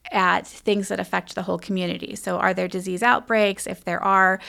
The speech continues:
you know, what are the sources of those outbreaks? What are measures that we could take? But we also look at things like food safety. We're responsible for overseeing rabies control. Um, we,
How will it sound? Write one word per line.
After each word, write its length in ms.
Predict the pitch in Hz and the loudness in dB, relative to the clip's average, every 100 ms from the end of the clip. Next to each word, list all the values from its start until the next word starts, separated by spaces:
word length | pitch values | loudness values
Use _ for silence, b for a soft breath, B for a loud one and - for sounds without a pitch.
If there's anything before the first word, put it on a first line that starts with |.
| B B - | B B -2
you 80 | |
know, 140 | 196 190 | 2 4
what 180 | 196 185 | 4 4
are 60 | |
the 100 | 185 | 2
sources 420 | 185 220 214 202 | 0 0 0 -2
of 140 | 208 190 | -2 0
those 220 | 190 190 | 0 0
outbreaks? 420 | 185 202 185 175 | -2 0 -2 0
What 100 | 185 | -2
are 60 | 175 | -2
measures 400 | 175 175 180 175 | -2 -2 -4 -4
that 100 | 180 | -6
we 60 | |
could 160 | 175 196 | -8 -6
take? 260 | - 214 214 | -2 -2 -2
But 120 | 233 | -2
we 120 | 254 | 2
also 280 | 233 240 226 | 2 2 0
look 220 | 208 202 | 0 -2
at 160 | - - | -6 -6
things 280 | 175 175 175 | -4 -4 -6
like 220 | - - | -8 -8
food 300 | - 285 254 | -4 -4 -2
safety. 720 | 269 254 247 247 233 226 226 B B B - | -2 -2 -2 -4 -2 -2 -4 B B B 2
We're 320 | 208 196 190 | 4 6 4
responsible 760 | - 190 - 185 185 - 190 | 0 -4 0 0 0 -4 -4
for 260 | 180 190 - | -2 -2 0
overseeing 840 | 185 202 180 185 175 175 175 220 - | -2 -2 -4 -4 -2 0 -2 -4 -4
rabies 480 | 302 294 277 254 247 | 0 2 2 0 -2
control. 1040 | - 233 - 233 220 202 190 190 190 185 - | 0 0 2 4 6 6 4 4 2 0 -2
Um, 680 | - 185 180 175 180 185 196 - _ _ _ _ _ - B B B B - | 0 2 2 2 -2 -4 -6 -10 _ _ _ _ _ -20 B B B B -8
we, 800 | 202 208 202 190 190 190 190 | -2 2 2 2 0 -2 -4